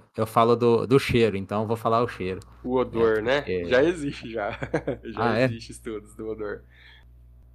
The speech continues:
Speaker 2: Já tem. E é, era isso que eu ia comentar, né? Dos métodos que estão em estudo, né? Quais são os métodos que estão em estudo? O odor, né? Nós temos o método da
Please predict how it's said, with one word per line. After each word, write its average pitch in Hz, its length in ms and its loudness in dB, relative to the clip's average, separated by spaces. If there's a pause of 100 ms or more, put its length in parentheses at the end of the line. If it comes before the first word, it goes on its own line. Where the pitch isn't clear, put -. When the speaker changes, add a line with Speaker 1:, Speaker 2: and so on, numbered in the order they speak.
Speaker 2:
Já 127 200 0
tem. 139 420 0
E 113 80 -12
é, 123 180 4
era 143 200 6
isso 185 180 -6
que - 60 -4
eu 196 60 0
ia 202 80 0
comentar, 202 560 0
né? 127 120 2
Dos 127 220 -6
métodos 139 240 2
que - 80 -20
estão 160 180 -4
em 175 40 -2
estudo, 143 460 -8
né? 110 120 -4
Quais 143 240 0
são 147 180 -2
os 139 120 -6
métodos 127 140 0
que 123 40 -18
estão 127 140 -8
em - 20 -8
estudo? 110 400 -12
O 123 60 -2
odor, 143 500 -4 (580)
né? 123 380 -4
Nós 110 220 -10
temos 123 260 -4
o 123 60 -12
método 117 260 -6
da 107 160 -6